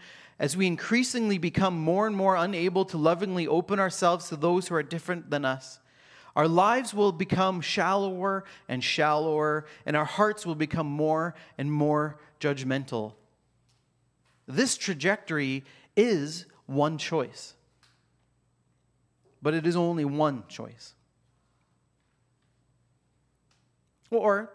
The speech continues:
of course, like Jesus, we can choose another trajectory. And I think one thing I'm convicted more and more of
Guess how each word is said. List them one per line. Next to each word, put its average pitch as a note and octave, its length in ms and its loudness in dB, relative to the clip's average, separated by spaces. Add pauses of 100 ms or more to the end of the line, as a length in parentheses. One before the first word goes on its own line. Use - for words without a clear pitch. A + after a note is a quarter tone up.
(160)
of C#3+ 140 -20
course, G3 440 2
like C#3+ 240 2
Jesus, G3+ 640 -2 (580)
we C4+ 160 6
can A3+ 180 0
choose E3+ 520 -2 (180)
another F#3+ 400 4
trajectory. A#2+ 720 -8 (460)
And G#3 100 0
I A3+ 100 4
think A#3 220 -2
one A#3+ 240 4
thing A3+ 180 -2
I'm F#3 200 0
convicted F#3+ 440 0
more G3 300 2
and G#3 80 -2
more G3+ 260 2
of D3 260 2